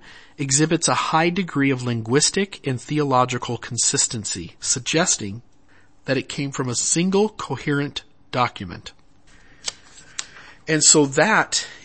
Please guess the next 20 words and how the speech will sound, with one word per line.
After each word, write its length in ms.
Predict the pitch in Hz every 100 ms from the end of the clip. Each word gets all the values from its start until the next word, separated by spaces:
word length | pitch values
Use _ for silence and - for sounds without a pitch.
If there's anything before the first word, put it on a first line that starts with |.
| -
is 760 | 165 165 156 143 131 127 - - -
the, 720 | 113 131 127 120 117 117 113 - - - - - -
the 160 | 127 -
evidence 840 | 139 160 139 123 110 - - - - - -
for 180 | - 123
why 420 | 123 120 123 127
there 180 | 123 117
is 120 | 110
a 60 |
Q 320 | 107 - 123 110
gospel. 580 | 107 107 - 90 76 - - - - - - -
It 160 | 123
is, 400 | 127 123 120 - -
it 160 | 131 143
is 160 | 139
the 160 | 131 131
evidence 460 | 127 131 120 - -
of 580 | 117 113 110 107 - - - - - - -
why 520 | - 117 127 135 139 139
almost 540 | 123 120 113 - -